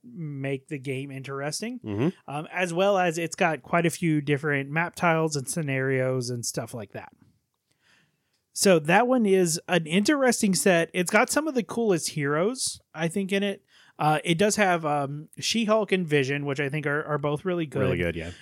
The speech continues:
Speaker 1: It also has Ant-Man riding Antony, which I think is one of
Speaker 2: Yeah.
Speaker 1: my favorite, uh, hero sculpts in the game.
Speaker 2: Fair. That's fair.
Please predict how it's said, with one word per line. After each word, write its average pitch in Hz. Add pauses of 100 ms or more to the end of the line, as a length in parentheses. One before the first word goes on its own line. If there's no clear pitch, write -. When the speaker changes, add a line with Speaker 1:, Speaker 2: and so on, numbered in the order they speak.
(100)
Speaker 1:
It 180
also 214
has 202 (100)
Ant-Man 175
riding 160
Antony, 196 (220)
which 165
I 170
think 180
is 160
one 165
of 170
Speaker 2:
Yeah. 165
Speaker 1:
my 143
favorite, 160
uh, 143
hero 160
sculpts 139
in 156
the 139
game. 123
Speaker 2:
Fair. 101
That's 98
fair. 90